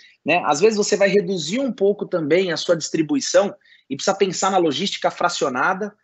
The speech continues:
Se você vai pegar um distribuidor pra distribuir seu produto e ser seu ponto focal do e-commerce, ou se você vai fracionar a sua entrega, né, que hoje você faz em grandes cubagens, vai ter, vai diminuir isso pra poder entregar pros seus clientes,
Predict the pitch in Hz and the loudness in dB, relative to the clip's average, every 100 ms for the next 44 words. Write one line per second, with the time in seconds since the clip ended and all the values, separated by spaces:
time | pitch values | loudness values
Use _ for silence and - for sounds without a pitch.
0 | _ _ - 170 175 202 196 208 190 202 | _ _ -6 -4 0 0 0 0 -2 -2
1 | 208 - 208 202 190 139 156 196 185 151 | -4 -4 -2 0 0 0 2 2 2 -2
2 | 147 - 165 156 170 175 170 160 127 143 | -4 -2 0 2 2 2 0 0 2 2
3 | 196 170 147 165 160 160 151 160 - 151 | 2 0 0 0 2 0 0 -4 -2 -2
4 | 143 143 135 123 - 147 175 139 180 180 | 2 2 2 0 2 2 2 0 0 0
5 | 208 190 - 220 202 202 185 196 - 170 | 0 0 2 4 4 2 4 2 2 0
6 | 135 196 - - - - - 139 - 165 | 2 2 0 -8 -20 -20 -4 -4 -2 -4
7 | 139 143 147 190 131 104 _ _ 151 170 | -2 2 4 4 0 -6 _ _ -6 -6
8 | 160 185 160 160 151 156 160 147 127 156 | -4 -4 -4 -6 -4 -2 -2 -2 -2 -2
9 | 170 - 139 127 160 165 139 131 143 147 | -4 -6 -2 2 4 2 -2 -6 -6 -6
10 | 135 120 139 147 151 147 160 214 190 196 | -6 -4 -4 -4 -6 -4 -2 0 0 -2
11 | 190 151 - 139 160 165 143 135 156 - | -4 -4 -4 -2 -2 0 2 4 4 2
12 | - 143 - 127 139 160 | -6 -8 -4 -4 -4 -8